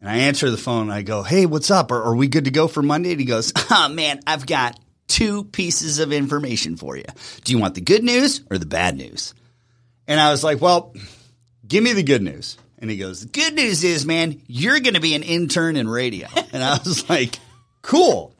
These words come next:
Speaker 1: What's the bad news?" And he goes, "It ain't gonna be here because I just quit this bitch."
Speaker 2: <laughs>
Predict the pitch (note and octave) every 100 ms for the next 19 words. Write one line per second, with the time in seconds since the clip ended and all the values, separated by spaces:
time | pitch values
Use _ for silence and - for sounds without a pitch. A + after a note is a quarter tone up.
0 | _ - E3+ - F3+ D#3+ B3 A3 A2 F2
1 | E2+ G#2 G#2 G2+ F#2+ - - - - A#2
2 | D#3 A#3 A#3 A#3+ A#3+ A3+ C4+ G3+ C#3+ C#3
3 | C#3+ A2+ E3+ F3 B2+ - - D4+ - C#3
4 | A2+ G2+ B2+ F2 - - A#4